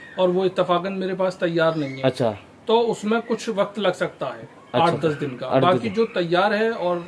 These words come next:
Speaker 1: आपका order आता है, तुरंत भेज दिया जाएगा।
Speaker 2: अच्छा, तुरंत भेज दिया
Speaker 1: जी।
Speaker 2: जाएगा। ओके जी, देख लीजिए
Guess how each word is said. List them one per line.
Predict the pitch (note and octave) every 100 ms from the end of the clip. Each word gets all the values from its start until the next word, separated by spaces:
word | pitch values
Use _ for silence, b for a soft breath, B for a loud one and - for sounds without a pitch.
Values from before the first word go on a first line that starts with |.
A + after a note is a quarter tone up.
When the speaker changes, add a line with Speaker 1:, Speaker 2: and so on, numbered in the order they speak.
| F3
Speaker 1:
आपका | E3 - F#3+
order | F#3+ G3
आता | G#3 F#3 A3
है, |
तुरंत | A3 F#3 F#3
भेज | E3+ C#3
दिया | B2 B2+
जाएगा। | A#2 C3
Speaker 2:
अच्छा, | C3+
तुरंत | B2+ D#3+ D#3
भेज | C3 B2
दिया | A2 A2
Speaker 1:
जी। |
Speaker 2:
जाएगा। | G2+ G2
ओके | G#2+ C3 B2 G#2 B B B C3+
जी, | G#3
देख | E3+ G3
लीजिए | G#3 E3+ A#3